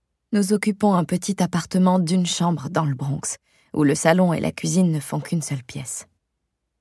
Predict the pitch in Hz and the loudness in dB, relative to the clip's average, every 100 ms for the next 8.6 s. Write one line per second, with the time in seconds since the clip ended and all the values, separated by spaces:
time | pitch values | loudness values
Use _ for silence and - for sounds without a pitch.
0 | - 175 - - 226 196 - 208 180 147 | -2 -2 0 2 4 4 2 0 0 2
1 | 175 208 - 165 160 - 160 131 143 147 | 4 2 2 0 0 0 -2 0 0 -2
2 | - _ _ _ _ _ _ _ _ _ | -6 _ _ _ _ _ _ _ _ _
3 | _ _ _ _ - 285 - 240 254 247 | _ _ _ _ -8 -6 -4 0 4 6
4 | 220 214 202 180 - 175 170 160 170 - | 6 6 4 2 0 2 2 4 2 2
5 | 214 202 - - - 156 165 165 180 196 | 0 0 -6 -6 0 2 4 4 6 6
6 | 190 170 135 135 151 - 185 165 160 156 | 4 2 -2 -2 -2 2 4 4 2 4
7 | 160 165 - 180 151 - 156 143 151 151 | 2 0 -2 -4 -4 -4 -4 -2 2 2
8 | 139 127 110 135 127 | 2 2 0 -2 -6